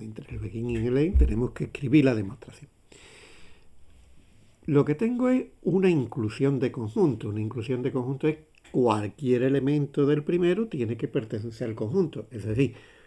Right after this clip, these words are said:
es una fórmula universal. Y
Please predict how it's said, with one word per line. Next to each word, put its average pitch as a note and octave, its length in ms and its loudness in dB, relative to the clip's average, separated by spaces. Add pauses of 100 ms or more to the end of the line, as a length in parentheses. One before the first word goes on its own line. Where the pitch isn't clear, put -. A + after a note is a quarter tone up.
(140)
es A#2 240 -4
una D3 260 2
fórmula D3+ 760 0
universal. A2 680 -2 (540)
Y C3 340 0